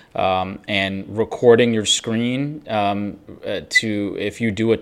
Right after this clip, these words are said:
a repetitive task, uh, making sure that's recorded and then uploaded into,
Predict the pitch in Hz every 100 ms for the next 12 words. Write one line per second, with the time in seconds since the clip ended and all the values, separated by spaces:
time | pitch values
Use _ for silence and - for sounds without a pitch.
0 | - 98 98 - 107 101 92 - 104 117
1 | - - 95 92 95 104 104 98 104 98
2 | 98 - 98 - 117 113 123 131 - -
3 | - 98 95 95 107 - 107 107 104 90
4 | 104 - 104 101 104